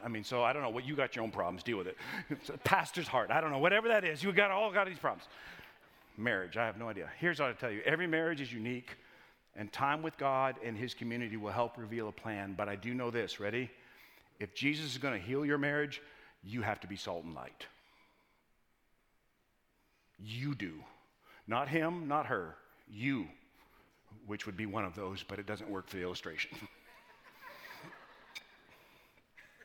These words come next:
What should I do at work where things are really getting tough right now? There's some moral compromises. I have no idea. But I do know this, if Jesus is gonna be part of it,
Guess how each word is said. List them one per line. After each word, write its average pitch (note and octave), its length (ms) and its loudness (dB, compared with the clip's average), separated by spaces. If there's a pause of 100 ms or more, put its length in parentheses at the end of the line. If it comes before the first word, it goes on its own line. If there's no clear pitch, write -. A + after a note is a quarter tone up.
(600)
What G#3 180 4
should A#3+ 100 8
I G#3+ 60 4
do G#3 160 8
at F3 80 2
work G#3+ 240 8
where E3 80 0
things G3+ 180 0
are D#3+ 60 6
really F#3+ 240 6
getting G3+ 220 4
tough F#3+ 280 2
right D#3 160 2
now? C3 160 4
There's C#3 160 0
some D3 140 -2 (200)
moral G3 280 8
compromises. D3 720 2 (280)
I F#3+ 60 4
have B3 220 4
no A3 240 8
idea. F3+ 560 4 (1700)
But C#3 140 4
I C#3 40 4
do E3 160 2
know G#3 140 6
this, F#3 280 4
if C#3 120 -6
Jesus G#3+ 380 2
is F#3+ 80 0
gonna G3 160 4
be F3 100 6
part A3+ 380 8
of E3+ 100 2
it, D#3+ 140 2